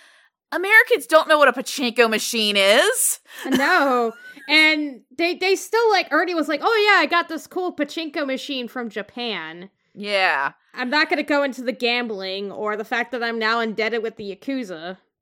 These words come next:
Speaker 1: Yeah, <laughs> seriously.
Speaker 2: <laughs>
Speaker 1: Um, so I think it just, I could just balance, so yeah,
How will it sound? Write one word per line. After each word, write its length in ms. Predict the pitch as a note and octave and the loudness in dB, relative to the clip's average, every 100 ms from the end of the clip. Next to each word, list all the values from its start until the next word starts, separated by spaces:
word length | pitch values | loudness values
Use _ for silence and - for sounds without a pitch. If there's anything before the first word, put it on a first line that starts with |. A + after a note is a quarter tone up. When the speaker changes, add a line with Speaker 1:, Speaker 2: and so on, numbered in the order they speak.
| - | -2
Speaker 1:
Yeah, 440 | C#4+ C#4+ D4 B3+ | 6 8 10 8
<laughs> 100 | D#4+ | 6
seriously. 840 | - C#4 A#3+ A#3 A#3+ - F#3 E3 A4 - | 0 4 6 4 0 -4 0 2 2 4
Speaker 2:
<laughs> 200 | G4+ - A4+ C#5 D5 D#5+ - | 6 8 8 6 6 4 6
Speaker 1:
Um, 640 | A#3+ B3 B3 B3 B3 A#3+ - _ | 8 10 10 8 2 -8 -14 _
so 160 | B3+ C#4 | -6 0
I 100 | C#4+ | 2
think 200 | C5 C5 | 0 -2
it 80 | A4 | -2
just, 160 | D#4 - | -4 -12
I 120 | C#4+ | -12
could 140 | C#4 | -12
just 240 | F#4 E4+ - | -14 -14 -4
balance, 480 | A3+ C4 C4 - B3 | -2 -2 -4 -12 -14
so 140 | A3+ C#4 | -10 -8
yeah, 380 | C4 A3+ E3 | 2 4 4